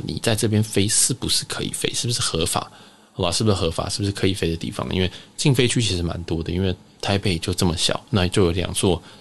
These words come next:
主要机场，真的很容易影响到他们。那你影响到不会是只有，不会是只有那个航班要绕圈，它前，它后面的航班也全部会被 delay，也全部都会被 delay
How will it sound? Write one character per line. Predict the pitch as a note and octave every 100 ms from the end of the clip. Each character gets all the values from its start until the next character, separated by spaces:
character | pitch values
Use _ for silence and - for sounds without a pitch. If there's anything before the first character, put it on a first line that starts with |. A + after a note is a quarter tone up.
| -
主 | -
要 | F#2 F2+
机 | -
场， | F#2 - - - _ _ _ _ _ -
真 | B2+ C3
的 |
很 | F#2 E2
容 | E2
易 | D#2+
影 | D#2+
响 | - -
到 | -
他 | -
们。 | - F#2+
那 | F2+
你 | F2 -
影 | F#2+
响 | F#2+ E2
到 | G2 E2 - - - - -
不 | F2+
会 | G2
是 | F#2 G#2
只 | E2+ E2+
有， | E2 - - - - -
不 |
会 | G2+ A#2+
是 | G2+ G#2+
只 | -
有 | F2+
那 | F2+
个 | F2+
航 | F2 E2
班 | D#2
要 | D#2+
绕 | D#2+ D#2+
圈， | - G#2 - - -
它 | F#2+ F#2+ - -
前， | - F2+ G2 -
它 | C3
后 | B2 - A#2+
面 | G#2+
的 | F2
航 | F2
班 | D#2 F2
也 | E2
全 | - - D#2+
部 | E2 G2
会 | F2
被 | D#2+ D#2+
delay， | - - C2+ - - - _ _
也 | F2 E2+
全 | - F2
部 | G#2+
都 | F2+
会 | E2+
被 | D#2 -
delay | - -